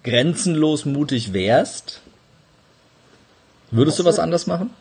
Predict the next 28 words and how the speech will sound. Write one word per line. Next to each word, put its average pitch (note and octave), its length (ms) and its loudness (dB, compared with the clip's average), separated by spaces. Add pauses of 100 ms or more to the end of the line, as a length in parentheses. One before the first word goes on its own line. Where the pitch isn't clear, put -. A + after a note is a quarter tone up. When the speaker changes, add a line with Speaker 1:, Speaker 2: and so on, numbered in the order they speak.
(4000)
Speaker 2:
Ich - 200 -4
würde B3 460 4 (120)
viel, C#4 640 0
viel A3 340 -6
schneller G3+ 480 -2
Dinge G#3 460 2
aus - 180 -6
meinem F#3+ 340 -2
Leben F3+ 520 0 (580)
eliminieren, G3 760 4
die F#3 80 -2
mir F3+ 180 0
nicht F3 260 -4
gut G#3+ 220 -6
tun G3+ 420 2 (100)
und, F3+ 640 2
ähm, E3+ 600 0 (1300)
oder G3 200 6
mich F3+ 160 4
sogar F#3 540 4
bis F#3 160 -12
zu G3+ 60 -4
einem G3 80 -2
gewissen F#3+ 340 -6
Punkt F#3+ 240 -4
kaputt - 380 -8
gemacht C#4+ 400 -2
haben. D#4 240 0